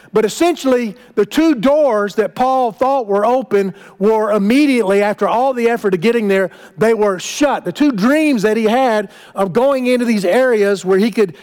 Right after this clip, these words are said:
kinda share the good news of the gospel, because now there was persecution going on back in Jerusalem, but in Asia, in Greece, in Turkey, in these areas, people were wide open to hear about the good news of the gospel. So Paul would have been excited.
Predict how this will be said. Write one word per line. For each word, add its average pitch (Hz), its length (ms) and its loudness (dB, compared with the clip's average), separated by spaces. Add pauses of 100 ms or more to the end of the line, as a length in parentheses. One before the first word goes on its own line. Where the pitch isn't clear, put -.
kinda 233 240 -2
share 277 340 -2
the 247 100 -6
good 240 260 0
news 240 380 2
of 185 80 -6
the 202 40 2
gospel, 220 520 -2
because 226 420 -2 (240)
now 277 260 0
there 269 140 2
was 208 140 0
persecution 254 720 0
going 214 260 0
on 214 200 0
back 214 240 -2
in 180 100 -2
Jerusalem, 208 560 0 (260)
but 226 160 0
in 214 200 0
Asia, 220 600 0
in 190 240 -2
Greece, 277 480 0
in 196 180 -2
Turkey, 269 480 -2
in 196 100 0
these 277 240 2
areas, 214 380 0 (300)
people 277 360 2
were 220 200 2
wide 285 360 0
open 247 420 0
to 196 100 0
hear 240 440 0 (220)
about 233 280 -2
the 247 60 -4
good 254 220 -2
news 233 200 0
of 214 60 0
the 214 80 -2
gospel. 269 440 -2
So 220 140 -4
Paul 294 360 0
would 233 100 0
have 196 80 -2
been 196 160 0
excited. 262 600 -2